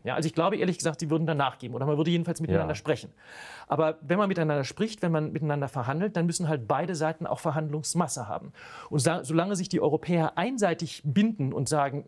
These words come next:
Speaker 1: mit, mit, mit Putin und mit Russland machen wir auf keinen Fall was,
Speaker 2: Mhm.
Speaker 1: haben wir eine vollständige Abhängigkeit natürlich von den Vereinigten Staaten von Amerika. Und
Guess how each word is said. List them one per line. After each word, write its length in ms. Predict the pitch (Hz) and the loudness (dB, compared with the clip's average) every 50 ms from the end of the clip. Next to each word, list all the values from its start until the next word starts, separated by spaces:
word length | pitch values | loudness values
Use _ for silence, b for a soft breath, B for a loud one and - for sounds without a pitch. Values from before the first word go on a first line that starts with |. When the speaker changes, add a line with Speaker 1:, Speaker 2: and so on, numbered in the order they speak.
| - - | -10 -12
Speaker 1:
mit, 300 | 135 - - 151 - - | -4 0 0 0 0 0
mit, 220 | - 143 - - | -4 -4 -4 -4
mit 180 | - 135 135 - | -4 -4 -4 0
Putin 340 | - - 254 247 240 220 - | 2 2 2 4 2 2 2
und 120 | - 135 | 2 2
mit 160 | 143 139 - | 0 2 2
Russland 320 | - - - - 208 175 170 | 2 2 2 2 2 2 2
machen 160 | 165 160 175 | 2 2 2
wir 60 | 160 - | 0 0
auf 100 | - - | -2 -4
keinen 340 | - - 226 226 180 151 131 | -2 -2 0 0 -2 -4 -4
Fall 260 | - - 220 170 135 | -2 0 2 2 2
was, 260 | 123 165 180 - - | 2 0 0 -2 -2
Speaker 2:
Mhm. 220 | - 95 85 92 107 B B B B B B | -2 -2 -2 -2 -4 B B B B B B
Speaker 1:
haben 120 | B - 160 | B -2 0
wir 40 | 156 | 0
eine 140 | 104 147 | 0 -2
vollständige 800 | 139 - - - 165 151 151 - - - 170 185 185 165 - - | -2 -2 0 2 2 2 2 0 -2 -2 0 0 0 0 0 -2
Abhängigkeit 640 | 127 123 - - 135 143 151 156 - - 170 165 165 - | -2 -4 -4 -6 -6 -6 -6 -8 -8 -6 -6 -6 -4 -4
natürlich 540 | 175 165 - - 185 165 165 170 - - | -4 -4 -2 -2 -2 -2 -2 -4 -6 -8
von 200 | - - 175 165 | -4 -2 0 0
den 120 | 151 147 131 | 0 -2 -2
Vereinigten 440 | - 143 - 123 131 127 120 - - | -4 -4 -4 -4 -4 -6 -6 -8 -8
Staaten 440 | - - 123 117 - - 120 101 | -4 -2 -2 -2 -2 -6 -8 -10
von 240 | - - - 117 - | -8 -8 -6 -6 -6
Amerika. 560 | - 101 104 110 107 143 151 - - 220 269 - - B B B B B B B B B B B B B B B B B B B _ - | -6 -6 -4 -4 -2 -4 -4 -4 -4 -6 -6 -6 -12 B B B B B B B B B B B B B B B B B B B _ 2
Und 300 | 175 180 180 175 175 | 4 4 4 2 0